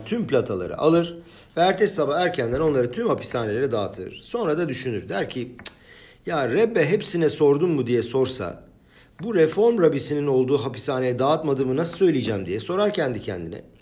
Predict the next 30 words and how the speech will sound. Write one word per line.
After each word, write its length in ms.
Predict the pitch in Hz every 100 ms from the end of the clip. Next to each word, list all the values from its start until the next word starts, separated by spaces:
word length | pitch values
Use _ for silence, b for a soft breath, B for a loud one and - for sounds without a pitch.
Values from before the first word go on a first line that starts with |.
| _ _ - - -
Telefonu 480 | 254 208 185 180
kaldırır, 480 | - 127 107 117 131
bir 100 | 131
kez 260 | 196 151 120
daha 200 | 117 98
dener. 360 | 82 65 - - _ _ _ _ _ _ _ -
Yine 200 | 220 170
arar 220 | 123 110
o 120 | 98
Rabbi. 340 | 92 82 78 - - _ B B B B -
Rabbi 180 | 247 202
sonunda 640 | 190 180 170 143 156 - - _ _ _ -
ısrarlara 560 | 190 - 139 123 110 113
dayanamaz. 420 | 160 139 117 117
Sonunda 320 | 196 170 147
der 180 | 170 165
ki, 140 | 131
"Bak," 220 | 151 147
der, 240 | 98 - - B B -
"senin 340 | 160 185 180
yüzünü 380 | 160 151 202 196
görmek 320 | 175 151 139
istemiyorum. 680 | - 170 165 135 131 - - B B _
Malzemeyi 540 | 143 170 170 196 202
bana 140 | 175 143
U 200 | 135 147
P 200 | 185 202
S 160 | 202
ile 80 | 202
gönder, 380 | 196 196 220